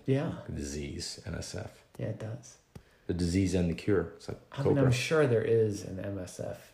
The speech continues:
Speaker 1: disease. We just haven't Googled it.
Speaker 2: Masters of Science Foundation. No.
Speaker 1: Master of Scientology Foundation.
Speaker 2: Oh, that sounds a lot better.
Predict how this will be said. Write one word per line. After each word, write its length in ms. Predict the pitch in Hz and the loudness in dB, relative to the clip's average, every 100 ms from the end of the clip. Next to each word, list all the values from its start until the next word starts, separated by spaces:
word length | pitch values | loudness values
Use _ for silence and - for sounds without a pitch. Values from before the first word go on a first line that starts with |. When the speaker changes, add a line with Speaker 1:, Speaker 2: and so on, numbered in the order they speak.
| _ | _
Speaker 1:
disease. 520 | 90 82 90 87 85 - | -10 -8 -8 -8 -8 -10
We 60 | |
just 160 | - - | -12 -12
haven't 280 | 92 87 85 | -12 -12 -10
Googled 380 | 87 - - | -12 -12 -12
it. 80 | - - _ | -14 -16 _
Speaker 2:
Masters 380 | - 95 - 90 | -6 -4 -6 -4
of 120 | 87 | -4
Science 640 | - - - - 92 - - | -2 -4 -2 -4 -8 -12 -10
Foundation. 680 | 107 - - - - - 87 85 _ _ _ | -8 -6 -6 -8 -10 -12 -14 -16 _ _ _
No. 80 | - - - _ _ _ _ _ _ _ _ _ | -16 -16 -18 _ _ _ _ _ _ _ _ _
Speaker 1:
Master 300 | 95 95 - | -12 -12 -12
of 60 | 107 | -10
Scientology 800 | - 95 92 - 107 110 110 - | -8 -6 -6 -8 -8 -8 -10 -16
Foundation. 760 | - 113 110 107 - 120 104 101 | -12 -12 -10 -12 -12 -12 -8 -6
Speaker 2:
Oh, 100 | - | -6
that 220 | - - | -8 -12
sounds 220 | - - | -16 -12
a 40 | - | -12
lot 140 | - | -6
better. 220 | 85 - | -4 -6